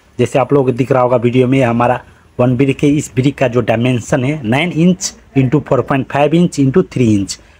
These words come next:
Nine inch है जो हमारा इसका length है, और four point five inch है इस brick का width है, और जो हमारा three inch है इसका thickness है। वन cubic feet में कितना number brick लगेगा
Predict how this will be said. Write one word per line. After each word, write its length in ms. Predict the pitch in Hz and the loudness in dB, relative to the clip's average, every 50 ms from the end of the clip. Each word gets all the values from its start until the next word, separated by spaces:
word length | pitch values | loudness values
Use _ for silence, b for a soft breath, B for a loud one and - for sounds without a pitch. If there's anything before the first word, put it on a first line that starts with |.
| b b | b b
Nine 280 | - 131 139 180 208 190 | 0 0 2 2 2 2
inch 220 | 190 196 185 - | 2 2 2 2
है 100 | 185 180 | 2 0
जो 140 | 165 147 160 | 2 2 2
हमारा 300 | 143 143 143 143 143 143 147 | 2 2 0 0 2 2 0
इसका 340 | 135 120 - - - 127 | 0 -2 -4 -4 -2 0
length 360 | 123 123 127 135 147 143 143 143 | 0 2 2 2 2 2 0 0
है, 120 | 147 151 143 | -2 -2 -4
और 60 | 117 | -8
four 240 | - - 139 127 - - | -4 -4 -6 -4 -2 -2
point 180 | 151 147 143 - | -2 -2 -2 -4
five 240 | - 147 156 160 143 | -2 0 0 0 2
inch 240 | 151 147 127 - - | 2 0 2 2 0
है 120 | 170 180 b b b b b b b b _ | -2 -2 b b b b b b b b _
इस 180 | - 143 - - | -4 -4 -4 -2
brick 280 | 113 135 143 143 143 | -2 -2 -2 -2 -2
का 120 | - 147 123 | 0 0 0
width 360 | 107 110 131 147 131 - - | 2 2 2 2 0 -2 -2
है, 140 | 156 160 156 | -2 -2 -2
और 180 | 151 - 113 | -4 -6 -6
जो 140 | 107 110 123 | -2 0 0
हमारा 300 | 110 120 120 123 123 127 - - | 0 0 0 2 0 0 -2 -2
three 240 | - 165 180 196 180 | -2 0 2 2 2
inch 220 | 175 151 135 - 147 | 2 2 0 0 -2
है 100 | 151 151 - _ _ _ _ _ | -4 -4 -6 _ _ _ _ _
इसका 320 | 131 - - - - 185 185 - _ _ _ _ - | -4 -4 -2 -4 -4 -4 -4 -8 _ _ _ _ -6
thickness 400 | - - - 170 143 113 - - | -4 0 0 0 0 0 -2 -6
है। 120 | 95 87 - - _ _ - - - | -14 -14 -14 -18 _ _ -20 -8 -2
वन 220 | 120 139 170 190 175 | 0 0 2 0 -2
cubic 380 | 170 - 151 143 175 175 - | 0 -2 0 0 0 -2 -2
feet 160 | - 175 143 | -4 -2 -2
में 140 | 143 151 165 | 0 -2 -2
कितना 280 | - - 143 - 175 170 | -2 -4 -2 0 0 0
number 320 | 156 143 139 143 151 147 113 | 0 0 0 0 0 0 -2
brick 340 | 98 - 131 160 175 - | -2 -2 -2 -2 0 0
लगेगा 500 | 135 127 127 120 120 120 98 107 113 127 | 0 0 2 2 0 0 0 0 -2 -4